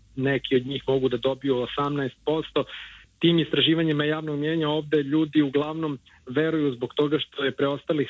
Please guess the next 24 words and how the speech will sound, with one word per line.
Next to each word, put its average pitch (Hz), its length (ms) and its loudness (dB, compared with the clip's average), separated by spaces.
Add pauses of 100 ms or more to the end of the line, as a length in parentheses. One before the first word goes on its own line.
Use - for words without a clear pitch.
sedam 151 300 0
kandidata 135 540 -4
tokom 135 300 -2
predizborne 139 580 -2
kampanje 143 480 -2
pokazalo 135 540 0
toliko 143 400 0
bledu 139 480 0 (120)
sliku 156 340 2 (400)
da 139 100 0
ljudi 147 300 2
ovde 147 260 -2
više 147 420 0 (500)
debatuju 139 720 0
o 127 60 -2
tome 156 360 -2
da 120 320 -4
li 151 160 0
oni 151 240 -2
zapravo 139 460 -2
prikriveno 143 680 0
i 131 100 0
namerno 143 420 0
podržavaju 131 840 0